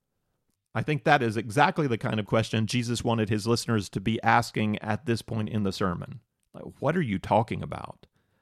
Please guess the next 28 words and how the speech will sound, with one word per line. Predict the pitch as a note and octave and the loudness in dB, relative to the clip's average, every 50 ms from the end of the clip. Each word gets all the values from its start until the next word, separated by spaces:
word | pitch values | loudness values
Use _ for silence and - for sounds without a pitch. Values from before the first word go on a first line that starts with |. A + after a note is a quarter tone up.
| _ _ _ - | _ _ _ -8
And | G2 F#2+ | -4 -2
we're | A2+ C#3 | -2 0
gonna | D#3 F3 E3 | 0 2 2
have | D3+ C#3 - | 2 0 0
to | - | -2
pay | - C#3 A#2 G2+ | -2 0 0 0
attention | F#2+ - G#3+ A#3 A3 - - G#2 G2 G#2 | 2 2 2 2 2 2 0 0 0 0
to | F#2 A2 G#2+ | 0 0 -2
see | - - - D3+ C#3 | -2 0 0 2 2
where | A#2 A#2 A#2+ | 4 4 4
you're | A#2 A2 G#2 | 4 4 2
going | G2+ A#2+ A#2+ A2+ G2+ F#2+ | 4 4 4 4 4 2
with | F2+ - - | 0 -4 -4
this. | - - - - - - - _ _ _ _ _ _ _ _ _ _ _ _ _ _ | -8 -10 -12 -14 -18 -20 -20 _ _ _ _ _ _ _ _ _ _ _ _ _ _
But | - E3 F#3 | -2 0 0
he's | F3+ E3 | 2 2
not | A3+ A3+ - | 2 2 4
done | D3+ F3+ F3 D#3+ | 6 6 6 6
with | D#3 D3 | 4 2
the | D3 C#3+ | 2 2
introduction | C#3+ - - B2+ C3+ - - - A2+ A2 | 0 0 0 0 0 0 -2 -4 -2 -2
yet. | A2 D#2+ D2 - - _ - - | -2 -2 -2 -4 -10 _ -18 -8
He | A#2+ A2+ | -2 0
has | B2+ C3+ A#2 C3+ | 0 2 2 2
another | C3 C#3+ D3+ D#3+ E3 D#3 | 0 2 2 2 2 2
value | C#3 A2+ A2 A#2 B2 C3 C#3 C#3+ B2 A#2 A2+ | 0 0 2 4 4 6 4 4 2 -2 -4
to | - - - | -4 -4 -4
emphasize. | - B2+ B2 G2 G2+ F2 - - D#2+ - - - - - - - | 0 0 0 0 0 -4 -4 -6 -8 -10 -10 -14 -16 -20 -20 -20